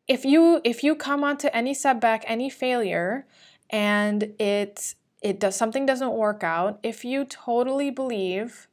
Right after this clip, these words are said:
that the goal is done, that it's gonna happen no matter what, then this failure is not gonna, like, s-,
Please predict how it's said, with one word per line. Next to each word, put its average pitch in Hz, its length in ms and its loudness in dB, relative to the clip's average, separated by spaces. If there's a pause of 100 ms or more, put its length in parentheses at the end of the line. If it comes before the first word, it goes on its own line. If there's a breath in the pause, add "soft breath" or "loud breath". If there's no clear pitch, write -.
that 196 560 -2 (240)
the 208 200 -6
goal 214 340 2
is 240 240 -2
done, 190 500 0 (140)
that 196 120 -2
it's 190 180 -2
gonna 202 200 -2
happen - 420 -4
no 190 120 -4
matter 190 280 -4
what, 277 360 0 (260 loud breath)
then 233 160 0
this 285 220 0
failure 254 520 4
is 214 200 2
not 202 340 0
gonna, 190 240 0
like, 180 300 0
s-, - 380 -8